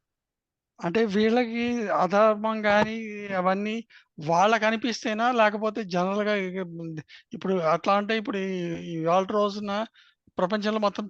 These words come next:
చాలా ఉన్నది కదా సార్, ఇది సరిపో-, ఇది వాళ్ళు చూడరంటారా?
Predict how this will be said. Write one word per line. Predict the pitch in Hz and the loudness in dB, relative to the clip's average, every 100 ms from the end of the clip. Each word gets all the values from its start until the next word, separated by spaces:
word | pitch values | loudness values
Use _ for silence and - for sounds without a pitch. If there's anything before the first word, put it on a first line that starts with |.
| 196 | 0
చాలా | 196 208 | 4 4
ఉన్నది | 208 190 160 | 4 0 0
కదా | 151 | -2
సార్, | 170 | -2
ఇది | 170 | -4
సరిపో-, | 156 175 175 185 | -4 -6 -4 -4
ఇది | 165 165 | -2 -2
వాళ్ళు | 165 165 165 160 151 | 0 2 0 -4 -8
చూడరంటారా? | 143 _ - - 180 185 170 147 175 143 | -12 _ -12 -4 -2 0 -4 -4 -4 -4